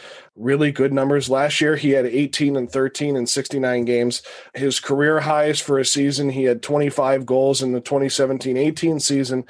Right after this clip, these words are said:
He had twenty-eight assists in the thirteen fourteen season. So, great addition. And right now,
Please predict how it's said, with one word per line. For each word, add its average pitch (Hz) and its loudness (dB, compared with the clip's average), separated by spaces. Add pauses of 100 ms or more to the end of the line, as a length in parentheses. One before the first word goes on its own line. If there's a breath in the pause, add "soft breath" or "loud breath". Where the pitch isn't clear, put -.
(240 loud breath)
He 135 -2
had 120 0
twenty-eight 143 2
assists 135 2
in 123 -2
the 110 -4
thirteen 127 -2
fourteen 131 0
season. 101 -6
So, 117 -2 (440 loud breath)
great 160 2
addition. 156 0 (160)
And 139 0
right 151 0
now, 147 2